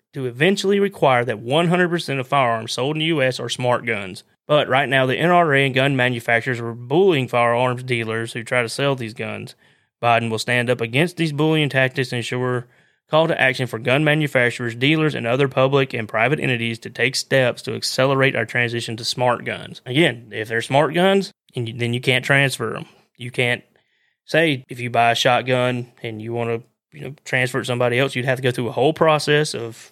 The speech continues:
probably having to take this thing to an F F L dealer, the whole process and everything else. Now, if you want a smart gun, I believe you should be able to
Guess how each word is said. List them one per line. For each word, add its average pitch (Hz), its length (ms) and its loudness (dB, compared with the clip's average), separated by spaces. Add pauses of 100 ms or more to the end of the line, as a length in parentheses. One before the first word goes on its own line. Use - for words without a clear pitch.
(120)
probably 117 460 2
having 120 140 0
to 107 60 -8
take 113 200 -4
this 120 120 -6
thing 120 220 -2
to 120 140 -2
an 113 80 -4
F 113 100 -4
F 110 140 -2
L 139 160 4
dealer, 131 440 2 (440)
the 131 80 -12
whole 127 160 2
process 120 520 0
and 117 240 -4
everything 113 280 -8
else. - 180 -12
Now, 131 320 0 (160)
if 139 220 -4
you 160 120 0
want 123 540 2
a 190 100 4
smart 202 360 0
gun, 220 300 0 (100)
I 139 100 0
believe 143 220 -2
you 156 100 -2
should 143 160 -6
be 147 80 4
able 151 140 4
to 165 120 0